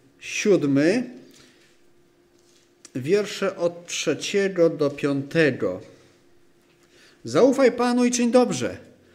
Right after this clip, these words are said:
Mieszkaj w kraju i dbaj o wierność. Rozkoszuj się Panem, a da ci, czego życzy sobie serce twoje. Powiesz Panu drogę swoją, zaufaj Mu, On wszystko dobrze uczyni”. Prawda, że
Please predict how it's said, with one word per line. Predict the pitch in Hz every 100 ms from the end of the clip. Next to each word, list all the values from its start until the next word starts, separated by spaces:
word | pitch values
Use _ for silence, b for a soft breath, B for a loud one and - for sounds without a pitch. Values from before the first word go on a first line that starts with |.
| b b b
Mieszkaj | 139 175 180 160 135
w | -
kraju | 214 247 233
i | 214
dbaj | 202 196
o | 196
wierność. | 214 202 135 98 - - _ b b b b b
Rozkoszuj | 107 104 - 220 339
się | - 254
Panem, | 254 226 220 202 190 - _ _ -
a |
da | 117 117
ci, | 143
czego | 139 143 151
życzy | 156 202
sobie | - 233 254
serce | 320 320 233
twoje. | 190 - 104 90 - b b b b b
Powiesz | 262 269 262
Panu | - 233 226
drogę | 214 202 190
swoją, | - 170 165 156 - -
zaufaj | 120 143 233 240 175 139
Mu, | 123 120 - -
On | 135
wszystko | 135 - 160 - 120
dobrze | 113 110 113
uczyni”. | - 98 90 - _ b b b b b b _ -
Prawda, | 160 170
że | 165